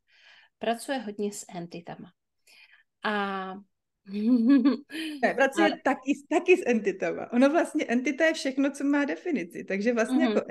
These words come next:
Speaker 2: entita je i to tělo.
Speaker 1: Mhm. Aha, takže
Speaker 2: Mhm.
Speaker 1: to je možná jako to, co bychom mohli vysvětlit, protože my jsme, eh, se tady bavili s některýma, eh, facilitátorkama o entitách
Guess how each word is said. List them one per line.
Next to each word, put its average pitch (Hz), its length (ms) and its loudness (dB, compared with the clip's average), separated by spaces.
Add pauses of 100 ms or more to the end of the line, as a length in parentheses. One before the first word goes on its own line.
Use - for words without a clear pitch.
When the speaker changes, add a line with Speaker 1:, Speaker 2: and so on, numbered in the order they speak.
(100)
Speaker 2:
entita - 320 -4
je 269 140 0
i 240 100 -4
to 240 120 0
tělo. 185 320 -6 (520)
Speaker 1:
Mhm. 247 320 -2 (1900)
Aha, 202 480 -2 (480)
takže 240 300 0
Speaker 2:
Mhm. 262 320 6
Speaker 1:
to 320 80 4
je 381 120 4
možná 320 460 0
jako 294 160 -6
to, 262 120 -10
co 247 160 -12
bychom 247 260 -4
mohli 226 280 -2
vysvětlit, 208 540 -6
protože 240 220 -8
my 277 120 -4
jsme, 277 460 -2
eh, 214 340 -2
se 233 220 -10
tady 226 340 -4
bavili 220 560 -4
s 233 80 -16
některýma, 214 640 -6 (600)
eh, 196 240 0
facilitátorkama 214 1300 -6
o 190 80 -6 (140)
entitách 196 1120 -2